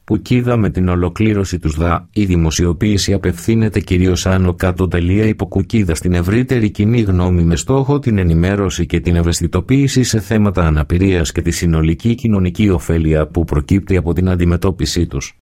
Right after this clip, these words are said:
Υποκουκίδα στα άτομα με αναπηρία για την αξιοποίηση των αποτελεσμάτων από την υλοποίηση τους δα.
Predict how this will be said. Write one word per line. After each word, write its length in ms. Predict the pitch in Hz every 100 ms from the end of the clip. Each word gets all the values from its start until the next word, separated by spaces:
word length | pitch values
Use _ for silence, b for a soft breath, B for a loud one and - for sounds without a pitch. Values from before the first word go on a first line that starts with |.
| _ _
Υποκουκίδα 720 | 92 98 90 98 - 127 110
στα 280 | 98 - 85
άτομα 360 | 92 104 104 107
με 120 | 98
αναπηρία 500 | 87 82 85 85 85
για 180 | 80 76
την 180 | 80 78
αξιοποίηση 800 | 69 85 80 78 104 95 82 82
των 200 | 85 85
αποτελεσμάτων 760 | 82 82 82 78 85 92 95
από 180 | 85 82
την 140 | 80 82
υλοποίηση 640 | 76 73 85 80 80 92
τους 160 | 85
δα. 280 | 78 80 71